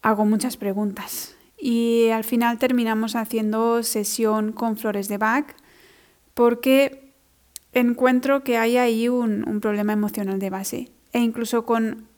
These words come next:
ot-, una chica me encontré que le recomendé que hiciese terapia psicológica porque le iba a ayudar mucho mejor. A lo que voy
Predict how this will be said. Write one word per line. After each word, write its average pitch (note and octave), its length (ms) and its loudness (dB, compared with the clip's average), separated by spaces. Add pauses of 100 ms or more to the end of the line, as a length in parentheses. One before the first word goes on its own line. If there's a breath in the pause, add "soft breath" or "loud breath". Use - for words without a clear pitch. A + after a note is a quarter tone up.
(260)
ot-, A#3 240 -4
una C4 240 2
chica C4 380 0
me A3 100 0
encontré G#3 720 -4
que G#3 600 -6 (160)
le A3+ 120 0
recomendé A3 760 0 (1000)
que A3+ 100 2
hiciese A3+ 460 0
terapia A3 420 -2
psicológica A3 760 -2 (1080 loud breath)
porque A3+ 800 6
le A3 120 4
iba A3+ 120 6
a A#3+ 40 6
ayudar A3 280 2
mucho A3 300 0
mejor. - 460 -6 (1500 soft breath)
A - 160 4
lo A#3 140 4
que A#3+ 140 4
voy C#4+ 420 6